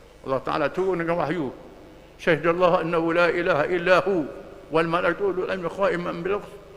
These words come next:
La ilaha illahu al azizul hakim." Allah Ta'ala menjadi saksi, tak ada Tuhan yang sebenar malaikat dia. Malaikat dan ulama jadi saksi juga, tak ada Tuhan malaikat Allah. Padri ini masuk Islam.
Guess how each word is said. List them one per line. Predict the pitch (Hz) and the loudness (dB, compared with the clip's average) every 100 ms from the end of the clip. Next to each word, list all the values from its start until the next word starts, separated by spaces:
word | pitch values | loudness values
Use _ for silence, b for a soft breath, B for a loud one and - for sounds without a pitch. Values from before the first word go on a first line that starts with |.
| - | -14
La | 165 185 180 | 0 0 2
ilaha | 180 175 156 | 0 0 0
illahu | 170 165 160 151 156 | -4 -2 0 0 0
al | 151 151 151 | -2 -2 -2
azizul | 156 143 135 | -4 -4 -4
hakim." | 143 143 127 - - - - - - - - - - - | -4 -6 -12 -12 -20 -20 -20 -20 -20 -20 -20 -20 -20 -14
Allah | 143 151 - | 0 0 0
Ta'ala | 151 156 156 151 | -2 -2 -2 -2
menjadi | 147 147 | -2 -4
saksi, | - 160 139 156 | -4 -6 -4 -8
tak | 156 143 | -6 -4
ada | 143 | -4
Tuhan | 139 156 | -4 -4
yang | 131 180 | -4 -6
sebenar | 151 139 | -4 -4
malaikat | 139 135 147 131 | -4 -6 -8 -10
dia. | 120 - - - - - - - - - - - - - - - | -10 -12 -20 -20 -20 -20 -20 -20 -20 -20 -20 -20 -20 -20 -20 -4
Malaikat | 147 175 170 196 196 175 | -2 0 0 2 2 2
dan | 180 | 0
ulama | 180 175 175 190 185 | 0 2 2 -2 -2
jadi | 180 175 | -2 -2
saksi | 185 180 - 180 | 0 -4 -2 -4
juga, | 170 175 - | 0 -2 0
tak | 160 160 | -2 -2
ada | 165 | -4
Tuhan | 165 160 | -2 -4
malaikat | 156 160 156 156 | -2 -2 0 -2
Allah. | 156 147 131 - - - - - - - - - - - | -2 -6 -6 -10 -20 -20 -20 -20 -20 -20 -20 -20 -20 -12
Padri | 156 139 160 160 | -6 -4 -4 -4
ini | 151 | -4
masuk | 143 151 | -6 -6
Islam. | 131 - 131 110 | -10 -10 -12 -12